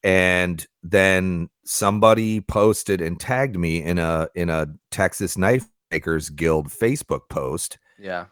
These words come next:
Speaker 1: where someone was asking about, "Hey, where, you know, how do you guys hang your belts?"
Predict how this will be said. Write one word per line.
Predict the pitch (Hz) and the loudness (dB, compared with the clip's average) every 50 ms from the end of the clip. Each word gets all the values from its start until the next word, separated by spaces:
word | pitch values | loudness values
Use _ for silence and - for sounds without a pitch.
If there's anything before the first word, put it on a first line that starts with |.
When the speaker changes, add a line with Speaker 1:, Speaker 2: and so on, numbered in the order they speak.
| _ | _
Speaker 1:
where | - 90 90 90 | 0 2 4 4
someone | - - 104 95 98 104 104 104 | 4 2 2 2 2 2 0 0
was | 104 - 73 | -2 -2 -2
asking | 65 78 80 80 - - - 92 92 | 0 2 2 2 0 0 -2 -4 -2
about, | 90 80 69 64 65 65 64 73 - _ - | -2 -2 -2 -2 -2 -2 -4 -4 -6 _ -4
"Hey, | - 120 160 156 78 69 | 0 0 2 2 0 -2
where, | 65 - - 87 92 87 87 95 - - | -4 -4 -2 0 2 2 2 0 -2 -4
you | - 92 92 80 | -8 -8 -6 -6
know, | 71 | -4
how | - - 92 92 | -4 -4 -2 -2
do | 90 | -2
you | 95 95 | -2 0
guys | 95 87 85 85 - | 0 0 0 0 -2
hang | - 82 67 53 64 | -4 -8 -10 -10 -10
your | 71 82 | -10 -8
belts?" | 85 110 131 156 - - - - - - | -6 -6 -6 -6 -6 -10 -10 -12 -14 -16